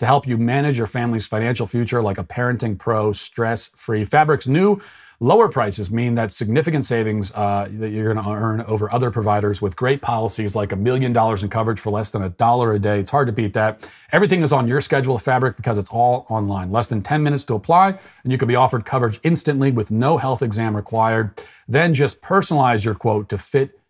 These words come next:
your family's needs. With Fabric's online hub, it's easy to track your family finances all in one place, get affordable life insurance, set up your kids' college savings plans, and, uh, even establish a rainy day savings fund on top of it.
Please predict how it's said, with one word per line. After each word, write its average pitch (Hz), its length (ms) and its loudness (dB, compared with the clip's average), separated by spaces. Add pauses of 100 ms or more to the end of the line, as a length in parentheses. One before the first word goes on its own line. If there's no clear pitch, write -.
your 110 80 -4
family's 104 460 -4
needs. 107 200 -2
With 104 120 -4
Fabric's 156 480 2
online 160 400 4
hub, 120 180 0
it's 117 160 -4
easy 196 220 0
to 120 100 0
track 165 320 -2
your 147 80 0
family 131 240 0
finances 113 540 -2
all 165 180 0
in 143 80 2
one 110 140 -2
place, 98 320 -4 (300)
get 110 120 -2
affordable 196 420 2
life 123 220 4
insurance, 113 420 -2
set 180 140 2
up 175 140 2
your 139 80 2
kids' 110 240 -2
college 113 260 0
savings 110 320 -2
plans, 107 440 -2
and, 107 280 -2
uh, 107 120 0
even 151 200 0
establish 117 400 -2
a 101 80 0
rainy 113 300 -2
day 107 160 -2
savings 104 400 -4
fund 101 200 -4
on 92 80 -6
top 104 220 -2
of 98 80 -4
it. 104 140 -2